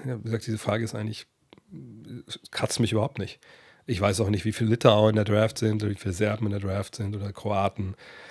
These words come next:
oder der Senegalesen. Einfach, weil ich, äh, Basketball sehen will und ich, ich weiß, dass wir in Deutschland seit, äh, zweitausend, sag ich mal, ähm, Menge, Menge sehr, sehr nötige und über-,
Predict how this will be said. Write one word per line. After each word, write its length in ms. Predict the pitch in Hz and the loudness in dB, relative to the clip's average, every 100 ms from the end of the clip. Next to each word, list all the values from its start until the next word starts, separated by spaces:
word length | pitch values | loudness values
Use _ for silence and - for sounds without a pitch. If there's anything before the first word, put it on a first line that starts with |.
| - _ | -20 _
oder 240 | 120 107 104 | -4 -2 0
der 100 | 98 | 0
Senegalesen. 680 | 101 98 98 113 92 95 - | 2 2 6 6 6 -2 -12
Einfach, 260 | 107 107 92 98 - - | -12 -12 -12 -16 -14 -10
weil 280 | - 104 104 | -10 -10 -12
ich, 180 | 107 - _ | -14 -20 _
äh, 40 | 104 107 117 | -14 -10 -6
Basketball 360 | 101 - 104 | -6 -2 0
sehen 260 | 101 107 104 | 2 2 2
will 140 | 107 | 2
und 200 | 104 95 | 2 -2
ich, 100 | - | -8
ich 140 | - - | -6 -2
weiß, 180 | 98 | -2
dass 160 | - - | -4 -2
wir 80 | 104 | 0
in 60 | |
Deutschland 460 | 101 98 - 107 - - - - - - - - - - - - | 0 0 2 0 0 -10 -20 -20 -20 -20 -20 -20 -20 -20 -20 -4
seit, 480 | - 117 123 - - - - - 117 | 6 8 8 4 0 -2 -2 -2 0
äh, 140 | 107 | 0
zweitausend, 680 | - 107 104 117 120 117 110 | 4 2 8 6 6 2 2
sag 140 | 110 | 0
ich 100 | 110 | 2
mal, 300 | 107 101 110 | 4 4 2
ähm, 480 | 101 98 101 104 95 | -2 -4 -4 -6 -6
Menge, 380 | 117 117 123 131 | 0 8 8 8
Menge 280 | 117 117 110 | 8 6 6
sehr, 120 | 113 | 4
sehr 140 | 107 | 4
nötige 640 | 107 113 120 123 - 113 117 | 6 8 8 8 6 2 2
und 60 | |
über-, 480 | - 127 117 113 113 | 4 6 6 6 -2